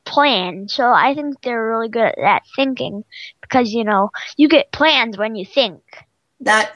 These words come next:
Speaker 2: is very, very true. I definitely agree with you on that.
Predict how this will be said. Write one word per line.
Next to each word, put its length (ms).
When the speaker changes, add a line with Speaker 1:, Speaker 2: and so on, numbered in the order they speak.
Speaker 2:
is 480
very, 640
very 420
true. 200
I 240
definitely 580
agree 260
with 240
you 300
on 400
that. 560